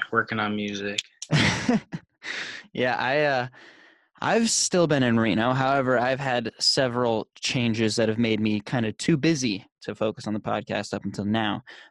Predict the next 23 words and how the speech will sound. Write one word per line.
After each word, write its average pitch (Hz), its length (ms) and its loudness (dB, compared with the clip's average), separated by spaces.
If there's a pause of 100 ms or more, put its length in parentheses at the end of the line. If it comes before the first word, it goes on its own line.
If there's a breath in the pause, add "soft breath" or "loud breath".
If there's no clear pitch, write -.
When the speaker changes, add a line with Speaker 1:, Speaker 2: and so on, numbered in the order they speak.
(120)
Speaker 2:
I'm 113 320 0 (420)
still 151 240 2
a 147 40 0
full-time 120 440 -2
student, 135 500 4 (120)
but 117 320 0 (540)
apparently 143 760 0 (840)
the 120 100 0
theater 175 300 2
minor 127 340 2 (160)
kinda - 360 0
sucks. - 580 0 (460 soft breath)
They, 131 300 2
uh, 127 340 0 (200 soft breath)
have 143 200 0
all 160 380 2
one 156 180 4
hundred 165 320 2
level 139 220 0
classes 143 460 0
that 120 120 2
are 127 80 2
worth 123 240 2